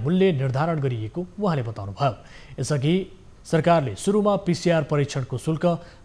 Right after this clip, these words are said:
पाँच हजार पाँच सय तोकेको थियो भने त्यसपछि घटाएर चार हजार रुपैयाँ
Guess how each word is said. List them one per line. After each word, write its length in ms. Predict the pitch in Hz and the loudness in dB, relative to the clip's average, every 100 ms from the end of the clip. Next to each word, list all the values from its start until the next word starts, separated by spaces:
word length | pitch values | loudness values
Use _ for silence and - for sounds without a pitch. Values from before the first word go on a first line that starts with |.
| - | 0
पाँच 400 | 175 180 185 - - - | 2 4 2 -4 -16 -6
हजार 360 | 120 147 143 - | 0 2 2 0
पाँच 160 | 135 | -2
सय 200 | - 123 110 | -2 -6 -2
तोकेको 380 | 165 151 185 160 | -2 0 0 -2
थियो 160 | 127 107 | -4 -4
भने 200 | 123 170 - - - | -2 -2 -6 -12 -2
त्यसपछि 460 | 190 - 180 - 101 - - - | -2 0 -6 -6 -12 -18 -18 -8
घटाएर 460 | 117 160 165 196 220 | 0 4 6 4 -2
चार 260 | - 156 | 0 0
हजार 260 | 123 127 135 | 0 0 0
रुपैयाँ 420 | 127 147 151 156 | 0 -2 -2 -4